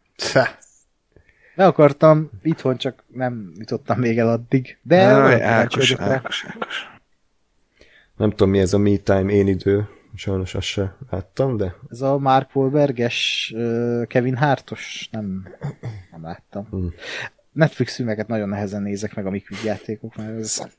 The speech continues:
Speaker 2: az rosszat jelent.
Speaker 1: Igen.
Speaker 2: Hmm, a Prey az nagyon jó. Az nagyon jó.
Speaker 1: Akkor evezzünk vissza a pozitív vizekre. Most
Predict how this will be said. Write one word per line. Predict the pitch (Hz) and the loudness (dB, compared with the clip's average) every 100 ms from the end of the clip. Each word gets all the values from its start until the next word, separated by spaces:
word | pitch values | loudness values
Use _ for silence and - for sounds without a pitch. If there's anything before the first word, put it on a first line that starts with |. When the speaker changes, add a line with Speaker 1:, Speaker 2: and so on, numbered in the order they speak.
| - | 0
Speaker 2:
az | 208 160 | 0 2
rosszat | 160 - 170 - | 0 2 2 4
jelent. | 170 175 - - 208 - 196 190 | 2 4 0 -2 -2 -2 -6 -2
Speaker 1:
Igen. | 95 160 381 339 269 202 165 - | -2 0 -2 -2 -6 -10 -14 -12
Speaker 2:
Hmm, | 123 127 123 - | -8 -8 -8 0
a | 147 | 0
Prey | 160 139 | 4 4
az | 120 | 4
nagyon | 113 104 101 | 0 -6 -6
jó. | 98 110 - _ _ _ _ _ _ | -6 -8 -14 _ _ _ _ _ _
Az | _ | _
nagyon | - 87 104 | -20 -20 -20
jó. | 110 _ _ _ _ _ _ _ _ _ _ _ - - | -20 _ _ _ _ _ _ _ _ _ _ _ -20 -4
Speaker 1:
Akkor | 151 160 | 2 6
evezzünk | 165 104 113 | 8 6 4
vissza | 120 - 117 | 0 2 2
a | |
pozitív | 131 107 104 110 | 4 2 2 2
vizekre. | 98 107 120 - 147 156 | 2 4 4 4 2 2
Most | 117 113 - | -2 -6 -6